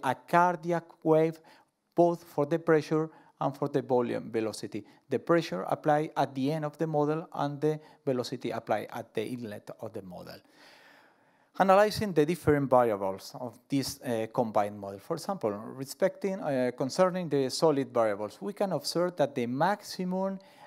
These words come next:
appears, well, each curve corresponds to each different model, geometrical model. Uh, the shape of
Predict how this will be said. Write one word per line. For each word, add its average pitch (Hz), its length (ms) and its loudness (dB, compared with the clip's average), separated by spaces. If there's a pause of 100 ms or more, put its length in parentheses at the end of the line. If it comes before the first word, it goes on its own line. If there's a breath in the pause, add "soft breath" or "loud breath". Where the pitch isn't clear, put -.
appears, 185 720 2
well, 147 180 6 (220 loud breath)
each - 260 -6
curve 185 320 4
corresponds 135 600 -4 (260 soft breath)
to 131 260 -2
each 156 200 -4 (120)
different 127 540 0 (140)
model, 175 360 2 (160)
geometrical 110 600 -4
model. 202 480 2 (600 loud breath)
Uh, 151 500 4 (180)
the 151 160 2
shape 247 560 2
of 151 200 2